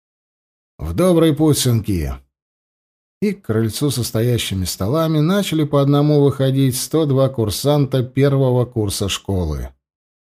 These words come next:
Каждый из них получил по серому берету с околышем, нарукавной нашивке первого курса, так называемого традиционно минусом, и серые погоны с вышитой желтой буквой «К».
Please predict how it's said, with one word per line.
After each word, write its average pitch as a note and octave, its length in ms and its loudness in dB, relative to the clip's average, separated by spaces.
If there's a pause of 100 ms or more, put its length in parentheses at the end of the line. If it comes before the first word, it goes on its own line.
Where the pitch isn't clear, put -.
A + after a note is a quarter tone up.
(440)
Каждый E3 380 4
из D#3 80 2
них F3+ 260 4
получил C#3 400 2
по C3+ 160 0
серому C3 440 2
берету A2+ 420 0
с A#2+ 140 -4
околышем, C#3+ 760 0
нарукавной C#3 600 2
нашивке B2 580 0
первого C#3+ 520 2
курса, C#3 680 0 (340)
так A#2+ 300 0
называемого B2 920 2
традиционно A#2+ 840 0
минусом, A#2+ 760 2 (400)
и G3 140 0
серые D3+ 420 2
погоны C#3+ 520 2
с C#3 120 -2
вышитой C#3+ 680 0
желтой C3 500 0
буквой A#2+ 520 0
«К». E2 500 -6